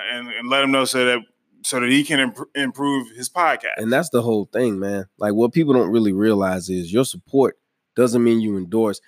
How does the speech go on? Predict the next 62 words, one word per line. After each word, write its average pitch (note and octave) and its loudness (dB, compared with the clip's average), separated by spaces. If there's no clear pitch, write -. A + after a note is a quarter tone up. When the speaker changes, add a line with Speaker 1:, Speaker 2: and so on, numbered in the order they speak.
Speaker 2:
Even A3+ 0
if F#3+ 0
I E3 2
do C#3+ 0
something A#2+ -2
you A2+ -2
don't G#2+ 0
like, G2+ -10
the C3+ -2
feedback. F3+ -6
Speaker 1:
Right, D3+ 0
Speaker 2:
Come C4+ 2
Speaker 1:
the C4 2
Speaker 2:
to B3+ 2
me B3+ 2
and C4 6
Speaker 1:
feedback, C4+ 4
Speaker 2:
say, A#3 2
"Hey, B3+ 6
Speaker 1:
yeah. A#3 2
Speaker 2:
man, A#3+ 2
I B3+ 2
didn't A3 4
like A#3 -4
that, E3+ -4
bro, G#3 -2
Speaker 1:
Right, C4+ 6
Speaker 2:
because G#3+ 2
of D#4+ 4
Speaker 1:
yeah. B3 4
Speaker 2:
this A3+ 0
or F#3+ -4
Speaker 1:
Let, G3 4
Speaker 2:
that." G#3+ -4
Speaker 1:
let A#3+ 6
us D4 4
Speaker 2:
You B3 6
don't C#4+ 4
Speaker 1:
know. - 4
Speaker 2:
understand. A3 0
Speaker 1:
Let D#4 2
us E4 -2
Speaker 2:
That's A#3 -2
Speaker 1:
know. F#3+ 0
Speaker 2:
making E3+ 2
me E3+ -2
better. E3+ -8
Speaker 1:
Yes, G#3+ 0
let F3+ 2
us A3+ -2
know, G#3+ -2
y'all. F3+ 0
Speaker 2:
That's C4 -2
it. C#4+ -4
Speaker 1:
Don't, F#3+ 0
Speaker 2:
I A#3 0
don't, A3 0
Speaker 1:
don't F3+ -2
Speaker 2:
so G#3 0
Speaker 1:
hold A#3 0
that G#3 -4
in. A3 -8